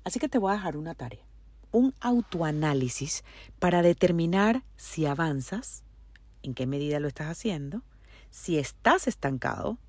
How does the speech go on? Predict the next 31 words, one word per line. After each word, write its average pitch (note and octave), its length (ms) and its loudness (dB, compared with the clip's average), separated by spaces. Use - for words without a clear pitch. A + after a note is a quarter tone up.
o E3 100 -4
si - 160 -4
has C3+ 100 -4
retrocedido. C#3 640 -10
Recuerda E3+ 480 2
siempre, - 500 -8
no F3 120 2
importa B3 440 6
un B3 80 8
progreso A3 460 4
lento, C3+ 600 0
pero C#3+ 180 -2
tiene D3 200 -2
que F#3+ 120 2
haber F#3 260 4
movimiento. D#3 760 -2
Y F3+ 140 2
la E3+ 160 2
clave C3+ 500 -2
para D3 220 -4
que D3 280 -2
este - 280 -2
ejercicio - 680 -4
sirva B3 800 4
es D#3+ 160 -2
que E3 100 -4
seas E3+ 540 -2
muy, B3+ 500 6
muy G3 400 0
honesto C3+ 720 -4
o B2+ 160 -8